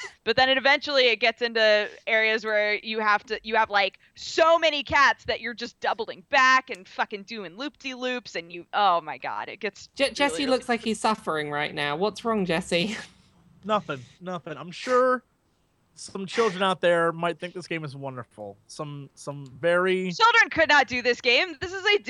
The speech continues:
Speaker 1: difficult game, Jesse Cox.
Speaker 2: This, this is a game for really bloody cool
Speaker 1: They
Speaker 2: adults from the sound of it.
Speaker 1: Yeah. This is a,
Speaker 2: Yeah.
Speaker 1: this is a
Speaker 3: Strongly
Speaker 1: difficult brain
Speaker 3: disagree.
Speaker 1: game for adult people.
Speaker 3: S-, strongly
Speaker 2: Yeah. Are,
Speaker 3: disagree.
Speaker 2: are you, are you so insecure in your adulthood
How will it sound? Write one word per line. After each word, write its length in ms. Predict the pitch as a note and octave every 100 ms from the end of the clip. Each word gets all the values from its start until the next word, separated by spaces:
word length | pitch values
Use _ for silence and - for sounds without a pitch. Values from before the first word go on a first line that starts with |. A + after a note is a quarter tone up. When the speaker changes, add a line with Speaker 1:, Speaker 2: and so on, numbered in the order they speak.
| B3+ B3
Speaker 1:
difficult 300 | A#3 F#4+ D4
game, 340 | A#3 E4 F#4 B3+
Jesse 320 | A#3 G#3+ A3+
Cox. 360 | - A#3+ C#4+ -
Speaker 2:
This, 100 | B3
this 160 | D4+
is 140 | D#4+ D4+
a 40 |
game 280 | C#4+ C#4+ B3+
for 120 | C4
really 280 | B3+ C4 C4
bloody 280 | B3 B3 B3
cool 200 | C4+ C4
Speaker 1:
They 80 | C#4
Speaker 2:
adults 340 | F4+ D3+ -
from 160 | F3 D#3+
the 80 |
sound 280 | D#3 D#3 D3+
of 100 | D#3
it. 220 | G3+ C4+ - _ _ _ G#4
Speaker 1:
Yeah. 460 | A4 E4+ F3+ E3 G#3+ _ _ -
This 160 | C#4+
is 120 | E4 E4
a, 40 |
Speaker 2:
Yeah. 200 | E4 E3+ -
Speaker 1:
this 120 | F#3
is 140 | D#4+ C#4
a 120 | C#4
Speaker 3:
Strongly 680 | E3+ G#3 A3 G#3+ G3 F3+
Speaker 1:
difficult 300 | D#3 C#4+ D#4 -
brain 100 | -
Speaker 3:
disagree. 40 | A#3+
Speaker 1:
game 220 | A3+ A3
for 300 | - A3+ G#3+
adult 400 | A#3 A3+ B3+ -
people. 440 | A3+ D#3+ A#2+ G#2 G3
Speaker 3:
S-, 60 | C#3 - - - -
strongly 300 | - - G3+ A#3+
Speaker 2:
Yeah. 260 | C#4 C4 C4+ D4 B3 G#3+ A#3+ A#3+
Are, 60 |
Speaker 3:
disagree. 160 | B3 B3+
Speaker 2:
are 40 | B3+
you, 280 | B3+ C#4+ C4
are 100 | B3
you 180 | B3+ C4+
so 220 | C#4 C4
insecure 540 | A#3+ B3 B3+ - B3
in 80 | A#3+
your 160 | A#3+ A#3+
adulthood 560 | A#3+ B3+ A#3 A#3 C4+